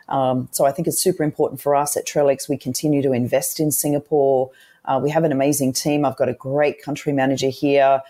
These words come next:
uh, Pauline. She does an amazing job. And we're building our team and investing in our business all the time. So this is our Asia Pacific hub, um, out of Singapore. It used to be Australia. We moved it to Singapore a few years ago, and,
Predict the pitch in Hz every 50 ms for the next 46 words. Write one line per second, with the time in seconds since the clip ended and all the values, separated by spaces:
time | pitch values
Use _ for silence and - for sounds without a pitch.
0 | - - - _ - - 135 135 127 120 - - 151 143 139 147 147 147 147 -
1 | - 143 143 135 127 143 131 123 127 135 143 147 143 135 143 131 127 143 131 135
2 | 143 131 - _ _ _ _ _ - 143 143 143 143 139 143 143 131 - - -
3 | 156 170 156 151 - 160 160 160 165 156 139 131 139 135 - - 151 147 147 147
4 | 139 135 139 135 131 135 135 - - - 143 139 131 131 127 127 127 139 120 -
5 | 139 123 - - 139 131 139 135 127 - - 135 127 123 123 - 127 - - 160
6 | 143 139 135 131 131 135 160 190 185 - 240 214 185 196 156 147 120 104 143 147
7 | 139 147 - - 139 - 147 - 123 - - - 151 156 196 226 - _ _ _
8 | _ _ _ _ - - 139 139 131 123 78 123 139 139 139 135 - - 156 160
9 | 156 156 - 190 190 202 208 208 208 208 - _ _ _ - - - - 131 135
10 | 127 - 156 139 151 143 135 135 - - - 151 151 170 185 190 175 147 131 127
11 | 131 135 139 131 - - - - - 131 - - 143 135 131 131 143 135 127 -
12 | - 139 151 170 180 185 175 185 185 185 180 156 135 135 -